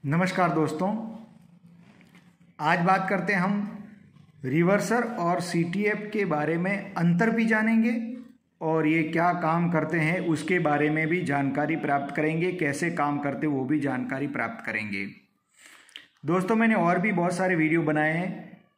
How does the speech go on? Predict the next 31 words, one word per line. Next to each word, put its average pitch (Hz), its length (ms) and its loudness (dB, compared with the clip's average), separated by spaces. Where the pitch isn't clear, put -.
तो 147 60 -2
आप 147 260 0
चैनल 165 280 2
पर 170 180 0
जाकर 151 360 0
प्लेलिस्ट 214 500 2
में 180 180 0
जाके 156 420 0
जो 156 240 0
भी 226 120 0
वीडियो 175 300 2
आपको 165 300 0
देखना 147 340 -2
हो 160 160 0
देख 143 220 -2
सकते 151 300 -4
हैं। 185 480 -4
और 170 200 2
एक 175 300 0
खबरी 175 440 2
ऐप 185 260 0
है 180 160 2
ऑडियो 170 440 2
की, 113 280 -4
उसको 160 340 0
भी 202 160 0
Google 160 420 2
Play 185 320 2
Store 165 320 -2
से 180 200 -2
आप 156 340 0